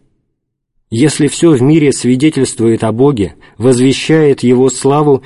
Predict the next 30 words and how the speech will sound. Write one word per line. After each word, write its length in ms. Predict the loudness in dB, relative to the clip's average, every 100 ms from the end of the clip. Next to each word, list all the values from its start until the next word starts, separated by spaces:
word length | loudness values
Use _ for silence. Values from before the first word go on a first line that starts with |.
| -4
и 100 | 0
воздаёт 500 | 2 2 2 2 0
хвалу 420 | 0 0 2 2 2
Ему, 320 | 0 -4 -10 _ _ _ _ _ _ -2
то 120 | 0
только 340 | 2 0 0
человек 600 | -2 0 0 2 0 -2 -10 -20 _ 0
помнит 460 | 2 2 0 -2
Его, 340 | -4 -6 -8 -14 _ _ _ _ 0
и 80 |
этой 300 | 0 2 0
памятью, 640 | 0 0 0 -2 -6 -12 -14 _ _ -2
этим 320 | 0 2 0
живым 420 | 2 2 2 2
знанием 560 | 0 0 2 2 0 0
Бога 360 | 0 0 -2 -4 -20 _
постигает 680 | -4 -2 0 0 2 0 0
мир 340 | 0 2 0 -4 -10
как 220 | -4 -2 2
мир 240 | 2 2
Божий, 520 | 2 2 0 -4 -14 -20 _ _ _
принимает 680 | 0 2 2 2 2 0 0
его 340 | 0 0 0 -2
от 120 | -2
Бога 460 | 0 0 -2 -10 -16 _
и 60 | 0
его 320 | 2 4 2
к 80 | 2
Богу 260 | 0 2 2
возводит. 720 | 0 0 0 -2 -4 -10